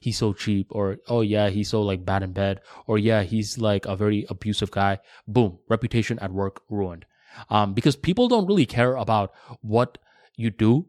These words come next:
They care about what they think you did. So, uh, this person is just over here, like, just gossiping about you, and you will be shocked how fast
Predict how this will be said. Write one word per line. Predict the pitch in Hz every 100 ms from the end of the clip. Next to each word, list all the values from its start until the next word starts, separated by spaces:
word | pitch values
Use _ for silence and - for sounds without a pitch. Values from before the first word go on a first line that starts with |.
| -
They | 110
care | - 139
about | 139 107
what | 107
they | 101
think | - 110 -
you | 92
did. | 87 82 - _ _ _ _ 131
So, | - 131 117 131
uh, | 135
this | 123 139 -
person | 151 143 147
is | 120
just | 135 - _ -
over | 139 135 120
here, | 131 117
like, | 104 98 92 - _ _ _ 147
just | 135
gossiping | - 113 - - 98
about | 92 87 -
you, | 92 - - 120
and | 123
you | 190
will | 220
be | 165
shocked | - 127 127 -
how | - 120
fast | - 104 104 -